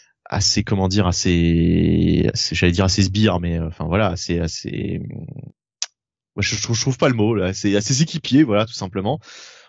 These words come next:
On va retrouver Huntress, évidemment, hein, puisqu'on est dans la période, euh, où elle a fait son apparition dans cette continuité. Euh, et, euh, voilà, ça reste, ça reste toujours plaisant à lire,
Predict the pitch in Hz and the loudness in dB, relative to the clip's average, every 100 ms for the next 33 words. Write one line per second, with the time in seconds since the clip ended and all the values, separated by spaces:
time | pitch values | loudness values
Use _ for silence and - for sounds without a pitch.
0 | - 95 101 - 104 113 107 104 117 127 | -8 -4 -4 -4 0 2 2 0 -2 -2
1 | - 95 95 95 110 123 107 107 - 92 | -2 -8 -4 -2 -2 -4 -6 -8 -12 -6
2 | 95 90 87 80 92 101 101 87 85 82 | -6 -4 -4 -2 0 2 0 -2 -6 -6
3 | 82 82 82 82 82 87 101 95 85 87 | -6 -6 -4 0 0 0 -2 0 -2 0
4 | 90 - 143 - _ _ _ _ _ _ | 0 -2 -4 -8 _ _ _ _ _ _
5 | _ _ - - - - _ 90 - - | _ _ -20 -18 -18 -18 _ -6 -4 -4
6 | 90 - 90 139 139 - - - - - | -6 -2 0 2 0 -2 -18 -18 -16 0
7 | 143 127 127 123 117 117 113 - 165 180 | 2 4 4 4 4 2 0 -2 2 4
8 | 165 139 123 120 120 120 123 107 123 117 | 4 2 2 4 2 2 0 0 -2 -4
9 | 113 127 123 - 127 131 139 165 208 - | -6 -6 -10 -4 -4 -4 -14 -12 -12 -2
10 | 156 135 131 117 147 180 98 | -2 0 -2 0 -2 -2 -4